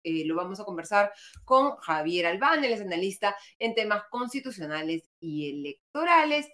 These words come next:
Y en Comité de Comité, con Augusto Tausen y Diego Salazar, revisaremos también las principales noticias de la semana en un contexto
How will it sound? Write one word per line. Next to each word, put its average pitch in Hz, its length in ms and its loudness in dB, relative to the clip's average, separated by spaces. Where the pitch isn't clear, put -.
Y 311 360 2
en 294 140 4
Comité 220 500 2
de 226 140 2
Comité, 226 500 0
con 202 140 -2
Augusto 170 320 -6
Tausen 202 720 -2
y 165 140 -6
Diego 170 280 -4
Salazar, 269 600 2
revisaremos 165 640 -6
también 214 580 -4
las 165 140 -6
principales 170 480 -4
noticias 170 400 -8
de 170 80 -2
la 208 100 -4
semana 262 440 -2
en 208 100 -6
un 208 80 -8
contexto 208 540 -6